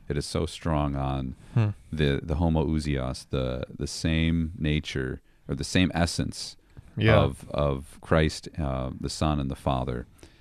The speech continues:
Speaker 1: And so, um, that, I love it for that reason. It's,
Speaker 2: Yeah.
Speaker 1: uh, you know, true God from true God,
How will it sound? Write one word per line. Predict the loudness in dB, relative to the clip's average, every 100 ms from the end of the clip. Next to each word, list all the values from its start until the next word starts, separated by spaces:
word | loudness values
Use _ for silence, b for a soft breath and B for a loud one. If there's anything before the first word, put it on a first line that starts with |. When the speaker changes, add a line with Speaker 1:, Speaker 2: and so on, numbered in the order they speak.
| b b _
Speaker 1:
And | 2 2
so, | 2 2 4 2
um, | 2 0 0 -6 -12 -20 -20 -20 -20 -20 -20 -20 -20 -20 -20 -14
that, | -6 -2 2
I | 4
love | 4 4 2
it | -2 -8 -4
for | -2 0
that | 0 0
reason. | -2 -2 -2 -4 -4
It's, | -4 0
Speaker 2:
Yeah. | 0
Speaker 1:
uh, | 0 -2
you | -4 -4
know, | -6
true | -4 -2
God | 0 -2 -4
from | -6
true | -8 -6 -4
God, | -2 -2 -4